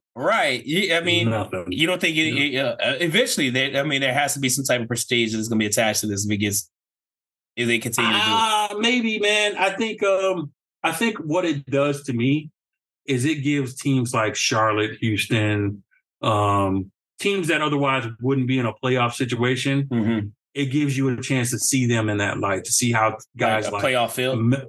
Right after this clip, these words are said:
Speaker 2: yeah, give them a playoff feel.
Speaker 1: Mm-hmm.
Speaker 2: Um,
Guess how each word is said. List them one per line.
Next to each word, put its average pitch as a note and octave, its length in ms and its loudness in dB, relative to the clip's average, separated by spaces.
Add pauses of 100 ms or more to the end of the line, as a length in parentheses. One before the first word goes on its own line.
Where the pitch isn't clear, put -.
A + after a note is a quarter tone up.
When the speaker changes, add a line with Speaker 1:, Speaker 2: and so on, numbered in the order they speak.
(120)
Speaker 2:
yeah, D#3+ 280 2
give D3 160 0
them D#3 140 2
a B2 80 0
playoff B2 520 0
feel. G2 440 0 (120)
Speaker 1:
Mm-hmm. G#2+ 280 2
Speaker 2:
Um, G2 500 0